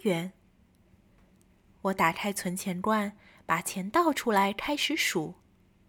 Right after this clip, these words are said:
我得快点儿，要赶在妈妈起床之前回去。 饭要热一下吗？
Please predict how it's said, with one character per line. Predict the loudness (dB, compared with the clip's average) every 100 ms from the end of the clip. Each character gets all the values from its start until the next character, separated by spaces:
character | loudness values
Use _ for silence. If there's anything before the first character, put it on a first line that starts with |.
| _ _ _ _ _ _ _ -8
我 |
得 | -8 -8
快 | -2 0 0
点 | -4
儿， | -6 -6 _ _ _ _ _ _ _ -2
要 | 0 0
赶 | -2 -2
在 | 2 2 0 -8 -10
妈 | -2 0
妈 | 0
起 | -2 -4
床 | -4 -4
之 | 2 2
前 | 2 0 0
回 | 0 2
去。 | 0 -2 -6 _ _ _ _ _ _ _ _ _ _ _ _ _ _ _ _ -20 _ _ _ _ _
饭 | 2 2
要 | 6 6
热 | 10 8
一 | 8
下 | 4 2 4
吗？ | 2 0 -2